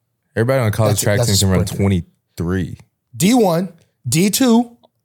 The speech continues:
Speaker 2: they're high schoolers. I don't know, man. I don't know if it's a hundred percent.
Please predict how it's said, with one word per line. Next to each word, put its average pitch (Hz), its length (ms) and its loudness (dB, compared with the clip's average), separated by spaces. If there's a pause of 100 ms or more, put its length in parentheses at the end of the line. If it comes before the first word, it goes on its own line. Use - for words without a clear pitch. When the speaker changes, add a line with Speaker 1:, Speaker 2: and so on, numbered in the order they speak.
Speaker 2:
they're 160 180 -2 (220)
high 233 220 0
schoolers. 262 840 0 (840)
I 196 100 0
don't 285 120 0
know, 285 140 2
man. 214 400 2
I 165 120 0
don't 254 140 0
know 233 120 2
if 196 80 0
it's 170 120 0
a 180 40 2
hundred 170 180 0
percent. 143 400 0